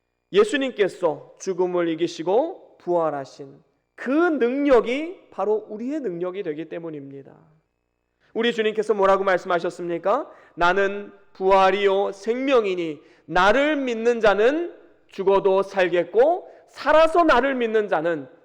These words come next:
영원히 죽지 아니하리라." 말씀하셨습니다. 여러분, 여기에서 예수님께서 우리를 위해서 사망에서 영원한 해방을 주셨는데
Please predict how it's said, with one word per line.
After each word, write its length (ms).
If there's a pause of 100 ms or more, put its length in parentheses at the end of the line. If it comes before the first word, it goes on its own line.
영원히 520
죽지 340
아니하리라." 640
말씀하셨습니다. 1000 (840)
여러분, 320
여기에서 840 (200)
예수님께서 840
우리를 500
위해서 600 (140)
사망에서 880
영원한 600 (360)
해방을 460
주셨는데 1040